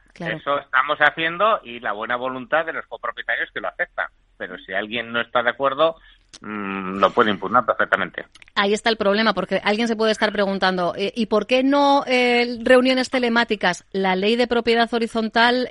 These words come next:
Speaker 1: que rige aquí en Euskadi no permite esas, eh,
Speaker 2: No
Speaker 1: reuniones,
Speaker 2: permite.
Speaker 1: ¿verdad? O sea, que alguien
Speaker 2: Mm.
Speaker 1: también, por un lado puedes decir, bueno, si los, eh, vecinos y vecinas se ponen de acuerdo, pero nos sale el quisquilla y a tomar por saco, ¿no? Hablando mal y pronto.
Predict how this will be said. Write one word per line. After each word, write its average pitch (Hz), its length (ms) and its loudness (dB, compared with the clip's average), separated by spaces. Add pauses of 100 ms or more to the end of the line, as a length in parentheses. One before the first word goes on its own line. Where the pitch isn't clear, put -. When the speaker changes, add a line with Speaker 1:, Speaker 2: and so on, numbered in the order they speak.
(100)
Speaker 1:
que 214 140 4
rige 226 500 2
aquí 226 340 0
en 220 100 0
Euskadi 233 340 0
no 240 160 4
permite 262 380 2
esas, 214 320 0
eh, 202 140 2
Speaker 2:
No 214 80 8
Speaker 1:
reuniones, 202 520 2
Speaker 2:
permite. 175 160 -2
Speaker 1:
¿verdad? 214 220 4
O 269 60 2
sea, 214 140 2
que 226 100 6
alguien 240 240 6
Speaker 2:
Mm. - 40 2
Speaker 1:
también, 254 420 6 (340)
por 233 160 4
un 285 80 4
lado 320 200 8
puedes 220 220 2
decir, 180 240 -4
bueno, 175 180 -4
si - 160 -8
los, 170 280 -6
eh, 175 280 -2
vecinos 208 360 0
y 240 40 2
vecinas 226 360 4
se 226 100 2
ponen 233 220 2
de 226 80 6
acuerdo, 254 420 4
pero 208 220 4
nos 202 160 0
sale 240 180 4
el 262 80 2
quisquilla 277 680 4
y 226 80 0
a 214 60 6
tomar 254 220 2
por 208 120 -2
saco, 294 280 2
¿no? 277 140 6
Hablando 233 280 4
mal 220 140 6
y - 60 6
pronto. 285 380 6